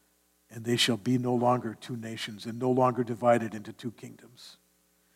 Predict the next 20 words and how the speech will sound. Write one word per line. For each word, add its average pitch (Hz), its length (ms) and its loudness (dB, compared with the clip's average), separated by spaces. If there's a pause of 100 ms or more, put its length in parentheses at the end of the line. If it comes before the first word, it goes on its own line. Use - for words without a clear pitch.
(300)
They 143 140 6
shall 160 200 10
not 147 280 6
defile 147 440 10
themselves 143 480 6
any 147 200 6
more 143 240 6
with 135 180 4
their 131 160 4
idols 135 460 4
and 127 100 2
their 131 120 2
detestable 131 600 -2
things 127 480 -4 (300)
worth 143 240 6
any 139 200 4
of 135 120 6
their 139 100 6
transgressions." 123 1040 -2 (520)
See, 131 240 -2